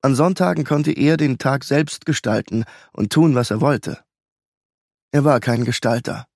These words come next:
Und was er wollte, wusste er nicht. Auch nicht sonntags.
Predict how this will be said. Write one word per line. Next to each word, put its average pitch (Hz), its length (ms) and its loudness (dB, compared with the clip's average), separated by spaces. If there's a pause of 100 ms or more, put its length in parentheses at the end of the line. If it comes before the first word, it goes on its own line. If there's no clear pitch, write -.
(600)
Und 120 140 0
was 120 160 0
er 110 100 0
wollte, 127 380 0
wusste 151 260 -2
er 113 140 -2
nicht. 98 320 -6 (560)
Auch 107 260 0
nicht 95 220 -4
sonntags. - 600 -6